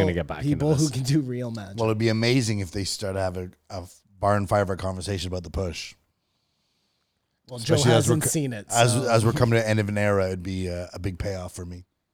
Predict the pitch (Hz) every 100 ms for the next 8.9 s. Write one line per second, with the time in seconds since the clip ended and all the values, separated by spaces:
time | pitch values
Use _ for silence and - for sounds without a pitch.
0 | _ _ _ _ _ _ _ _ _ -
1 | 117 143 165 120 123 170 156 127 104 110
2 | 113 95 87 92 110 113 101 101 113 117
3 | 110 98 87 92 90 85 - 90 87 87
4 | - - _ 95 85 - - _ _ _
5 | _ - _ 117 107 117 107 95 87 82
6 | 95 - 92 - 95 90 87 98 - -
7 | 65 - 165 - - 120 80 - - -
8 | 160 214 175 135 117 92 220 170